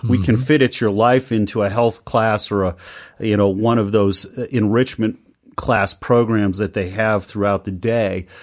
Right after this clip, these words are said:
Speaker 1: And then the parents obviously need to come on a Friday night or a Saturday morning. And, and obviously, you know, adolescents don't like getting up on Saturday morning, so it's better to get them in school.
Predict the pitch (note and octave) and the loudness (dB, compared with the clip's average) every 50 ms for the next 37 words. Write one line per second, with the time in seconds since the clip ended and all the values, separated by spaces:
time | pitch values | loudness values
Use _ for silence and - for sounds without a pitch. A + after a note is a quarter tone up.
0 | - _ - A#2 A2 A2 G#2+ G#2+ G#2+ G2+ G#2 F#2 - - D#3+ F#3+ F#3 C3+ A2+ - | -20 _ -2 0 0 2 2 2 2 2 0 -2 -2 0 0 2 2 2 0 0
1 | A#2 A2+ A2 G#2+ G#2 - - A#2 A2 G#2+ A2+ A2 G2 F#2+ - B2+ A#2+ A2+ A2 G#2+ | -2 0 0 -2 -4 -4 -4 -4 -2 -2 -2 -2 -4 -4 -4 -2 -2 0 0 -2
2 | G2+ - - A2 A2+ G#2+ G#2 G#2 G#2 G#2 A2 G#2+ G#2+ G#2 G#2 G2 F#2 F#2 F#2+ F#2 | -4 -2 0 0 0 0 0 0 -2 0 0 0 0 0 0 0 -2 -2 -4 -4
3 | F#2+ - - - _ - - - B2+ A#2+ A2+ G#2 G2+ G2 G2+ A2+ A#2+ A#2+ A2+ G#2+ | -8 -12 -20 -20 _ -6 0 2 2 2 2 2 0 0 2 2 2 2 2 2
4 | G2 F#2+ G2 F#2+ F#2+ G2 F#2+ - - A2 G2+ F#2+ F2 - - - A2+ A2 A2 A2 | 2 2 0 0 0 -2 -2 -4 -6 -4 -4 -4 -4 -8 -10 -8 -6 -4 -4 -4
5 | G2 - - G#2 F#2+ F#2+ F#2+ F#2+ F#2+ F2+ F2+ - - - - - - _ _ - | -6 -4 -4 -4 -2 -2 -2 -2 -4 -6 -8 -10 -20 -20 -20 -20 -20 _ _ -2
6 | A2+ A#2 G#2 G2+ G#2+ A#2 - - G#2+ - - A2+ G#2+ G2 G2+ G#2 F#2 - G#2+ G2+ | 0 0 2 2 0 0 0 -4 -6 -4 -4 -4 -4 -4 -4 -6 -6 -4 -4 -2
7 | G2+ F#2+ G2 G#2+ G#2+ - G2+ F#2+ F#2 - A#2 G2+ G2 G2 F2+ F2+ F#2 F#2+ G2+ G2 | -2 -2 -4 -4 -4 -4 -6 -6 -4 -4 -4 -2 -2 -2 -2 -2 -2 -2 0 -2
8 | F#2+ F#2 F2 - - G2+ F#2+ - - A#2+ A#2 G#2+ F#2+ F2+ F2+ A2+ G#2 - - G#2 | -2 -4 -4 -4 -6 -6 -6 -2 -2 0 0 0 -2 -2 -4 -6 -6 -2 -2 -2
9 | G2 F#2+ F2+ E2+ - - - G2 F#2 F2+ F#2 - | 0 0 -2 -4 -8 -8 -6 -6 -4 -4 -6 -8